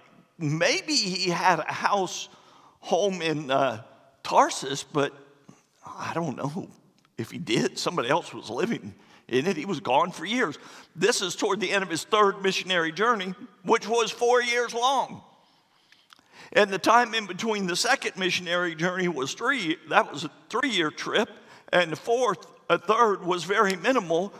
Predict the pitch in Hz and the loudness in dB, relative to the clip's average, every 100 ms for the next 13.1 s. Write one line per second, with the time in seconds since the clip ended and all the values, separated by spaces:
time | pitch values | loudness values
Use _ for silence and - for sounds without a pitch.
0 | - - - 185 214 302 226 180 190 180 | -20 -8 -2 0 2 2 0 -2 -2 0
1 | 240 285 202 185 185 196 147 139 131 185 | 4 4 2 -2 4 4 4 -2 0 0
2 | 185 131 185 180 151 160 - 123 - 147 | 0 -2 -4 -2 2 0 0 -6 -4 -2
3 | 139 120 151 175 - - - _ _ _ | -4 -4 -6 -6 -10 -16 -16 _ _ _
4 | _ _ _ _ _ _ _ _ _ _ | _ _ _ _ _ _ _ _ _ _
5 | _ - - - 220 202 131 120 135 120 | _ -18 -16 -8 -6 -4 -4 -4 -6 -6
6 | - - 110 143 120 - 110 104 - 113 | -8 -8 -4 -2 0 -2 -4 -4 -6 -8
7 | 113 - - - - - - _ 311 156 | -8 -10 -20 -20 -20 -20 -20 _ -2 0
8 | 127 175 160 120 - 95 _ _ - _ | 2 2 2 -4 -12 -14 _ _ -20 _
9 | - 311 285 254 226 208 196 151 175 269 | -4 0 4 4 4 2 2 2 -2 -2
10 | - - - - _ - - - - _ | -6 -12 -14 -18 _ -20 -20 -20 -20 _
11 | _ 226 320 285 202 214 233 247 202 202 | _ -2 4 4 4 2 0 -2 -4 -2
12 | 147 - 196 131 160 - - - 104 - | -2 0 -2 -2 -4 -6 -8 -8 -10 -10
13 | - | -10